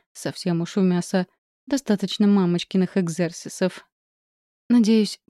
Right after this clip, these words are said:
подруга твоя хоть сегодня не взорвёт свадебный стол и не притащит на банкет дрессированного питона, как в прошлый раз. «Ну, тогда, когда твоя бабка чуть протест не проглотила от страха», выдохнула мама, поджав губы.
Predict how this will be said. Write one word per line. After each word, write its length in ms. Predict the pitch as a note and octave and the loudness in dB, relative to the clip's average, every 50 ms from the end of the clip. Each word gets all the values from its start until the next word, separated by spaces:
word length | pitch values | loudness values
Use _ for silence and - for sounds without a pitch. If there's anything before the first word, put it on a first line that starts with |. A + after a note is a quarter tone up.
| _ | _
подруга 440 | - A3+ F3+ F3 F3+ G3 F3 D#3+ F3+ E3+ | -4 -2 0 0 0 0 2 0 -2 -4
твоя 500 | - F3 F3+ F3 F3+ F3 F3 F3 E3+ E3+ | -2 -2 -2 0 0 0 -2 -4 -6 -8
хоть 340 | - - G3 F#3 - - - | -6 -6 -6 -6 -6 -8 -16
сегодня 580 | - - - - G#3+ A3+ C#4+ D#4 B3 F#3+ F3 F3 | -20 -12 -8 -6 -4 -2 0 0 2 2 2 2
не 160 | F3 F3+ F3 | 2 0 0
взорвёт 500 | E3 D#3 E3+ G3 G3+ A3 F#3 F#3 E3 - | 0 0 0 0 0 0 0 -2 -2 -4
свадебный 480 | - F3 F3+ F3+ D#3 F3 E3+ F3 F3+ E3+ | -4 -2 -2 0 0 0 0 0 0 0
стол 320 | - - - A3+ C4 B3 | -2 -2 -2 0 0 2
и 60 | G3 | 2
не 100 | F3 F3 | 0 0
притащит 560 | - - C4 B3+ - F#3+ E3+ - - F3 - | -2 -4 -6 -4 -2 -2 -2 -2 -4 -4 -4
на 60 | F#3+ F3 | -2 0
банкет 460 | E3+ F3+ F3+ E3+ - F3+ E3+ - - - | 0 0 0 0 -2 -4 -6 -6 -6 -4
дрессированного 800 | G3+ F#3 F#3+ G3+ - - G3+ F3+ F3+ E3+ E3+ F3 F3+ E3+ F3+ | 0 0 0 0 2 2 2 2 2 2 2 0 0 0 -2
питона, 440 | - - E3+ - - F3 E3 E3 E3+ | -4 -6 -6 -4 -2 -2 0 0 -2
как 220 | - - E3+ - | -2 -4 -8 -8
в 80 | - - | -10 -6
прошлый 380 | - F3 F#3 F3+ - F#3 F#3 F3+ | -4 -2 -2 -2 0 0 2 2
раз. 260 | F#3 F#3+ - - - _ _ _ _ _ _ _ _ | 2 0 0 -4 -10 _ _ _ _ _ _ _ _
«Ну, 320 | - A3 A3 A3 A#3 B3+ - _ | 0 2 2 2 2 0 -2 _
тогда, 460 | - E4+ C4+ A#3+ F#3+ G3 G3+ A#3+ B3 | -2 0 0 2 2 2 0 0 0
когда 340 | - A#3 F#3+ F3 F3 F3+ E3+ | 0 -2 -2 0 0 -2 -2
твоя 320 | - F3+ F#3 F#3+ A3+ A#3 | 0 0 0 0 2 0
бабка 380 | A3+ A3+ A3 F3 - - F3+ E3+ | 2 2 2 2 0 -2 -6 -6
чуть 240 | - - E3+ - - | -4 -6 -6 -6 -2
протест 400 | - A#3+ - - A3 F3 - - | -2 -2 0 2 0 0 0 -2
не 80 | E3+ | -2
проглотила 560 | - F3 F3 E3 E3 F#3 - - G3+ F3 F3 | -2 -2 -2 0 -2 -2 0 0 0 0 0
от 100 | A3 - | 0 -2
страха», 520 | - - - F#3 F3 E3 - - F3+ F3+ - _ _ _ _ _ _ _ _ _ _ | -6 -6 -4 -4 -4 -2 -2 -2 -2 -2 -2 _ _ _ _ _ _ _ _ _ _
выдохнула 640 | F3 E3+ F#3 D#3 F3+ E3+ - - F3+ F3 F3 F3 F3 | -6 -6 -4 -4 -4 -6 -4 -2 0 0 2 2 2
мама, 400 | F3 F3 E3+ E3+ E3+ F#3 A3+ A#3+ | 2 2 0 0 0 0 -2 -2
поджав 540 | - - G3+ F3+ E3 - F3+ F3 F3 - - | -2 -2 -2 -2 -2 -2 -2 -2 -4 -4 -4
губы. 480 | G#3 G3 E3+ F#3 F3+ D#3+ E3+ F3 F3+ | -4 -2 -2 0 -2 0 0 -2 -2